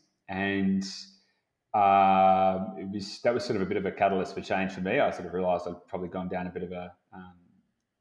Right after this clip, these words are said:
gnarly, gnarly rabbit hole. I was in a pretty bad, bad place. Um, I was living in the office.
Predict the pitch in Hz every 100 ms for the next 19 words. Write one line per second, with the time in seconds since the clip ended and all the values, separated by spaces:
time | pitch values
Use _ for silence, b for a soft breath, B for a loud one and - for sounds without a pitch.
0 | _ 98 95 90 87 87 87 _ _ _
1 | _ _ - 92 92 90 90 95 95 98
2 | 92 - - 113 113 107 107 90 92 123
3 | - - - _ _ _ 98 90 - 95
4 | 147 - - b b b b - 92 90
5 | 90 90 92 92 90 _ _ _ _ _
6 | _ _ _ _ 87 92 98 95 90 87
7 | 92 92 95 87 -